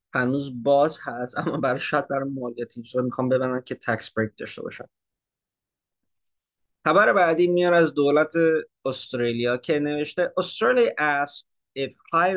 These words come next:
risk A I should be banned in surprise consultation. And، اه، مردم دارن می‌ترسن در کل دنیا، نه همش استرالیا، که این اِی آی ها دارن جابای مردم رو می‌گیرن.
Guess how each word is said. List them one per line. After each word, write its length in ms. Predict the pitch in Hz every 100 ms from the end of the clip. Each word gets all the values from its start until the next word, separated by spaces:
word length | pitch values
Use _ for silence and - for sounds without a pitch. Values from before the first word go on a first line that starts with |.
| 175
risk 220 | 165 - -
A 100 | 139 - 123
I 80 | 117 120
should 180 | - 135
be 60 | 123 -
banned 260 | 117 117 117
in 60 | 120 -
surprise 480 | 110 _ 101 104 - -
consultation. 800 | 120 127 139 - - - 127 - _ _ _ _ _ _ _ _ _ _ _ _ 135
And، 420 | 156 156 160 156
اه، 260 | 156 151
مردم 500 | 147 170 175 175 202
دارن 220 | 202 190 190
می‌ترسن 640 | 208 208 202 180 143 113 - _ _ _ _ _ _ _ -
در 160 | 143 147
کل 400 | - 180 214 202
دنیا، 320 | 147 123 104
نه 140 | 120
همش 380 | 185 196 180 -
استرالیا، 800 | 135 - 135 127 120 113 113 - _ _ _ _ _ _ _ _ _ _ _
که 440 | - 147 139 - - _
این 260 | 165 170 -
اِی 240 | 156 127
آی 200 | 135 135
ها 240 | 131 143
دارن 320 | 160 127 147 143
جابای 360 | 139 131 143
مردم 360 | 156 123 123 139
رو 120 | 156
می‌گیرن. 400 | 175 185 165 101